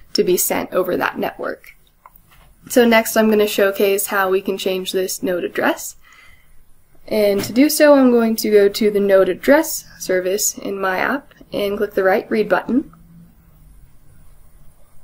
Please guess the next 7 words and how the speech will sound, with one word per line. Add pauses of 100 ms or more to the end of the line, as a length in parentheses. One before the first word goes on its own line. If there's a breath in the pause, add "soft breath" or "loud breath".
(2000)
And
write
a
value
like
seven
A.